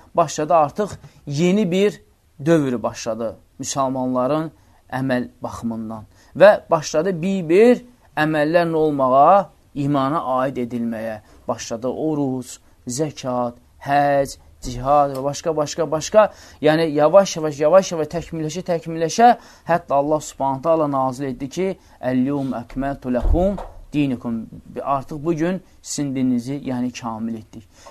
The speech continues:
Yəni, e, şəriətdə bizə tələb olunan, bizim boynumuza düşən, icrası bizdən tələb olunan əməllər artıq hamısı variddir, hamısı var, hamısı sabitdir. Nə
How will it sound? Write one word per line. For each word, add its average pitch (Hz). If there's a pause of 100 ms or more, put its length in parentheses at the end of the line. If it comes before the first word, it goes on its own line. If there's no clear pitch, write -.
Yəni, 185 (320)
e, 156
şəriətdə 165 (320)
bizə 156
tələb 165
olunan, 156 (340)
bizim 160
boynumuza 160
düşən, 175 (280)
icrası 170
bizdən 185
tələb 190
olunan 180 (100)
əməllər 190 (160)
artıq 160
hamısı 156
variddir, 139
hamısı 175
var, 151
hamısı 147
sabitdir. 151 (400)
Nə 185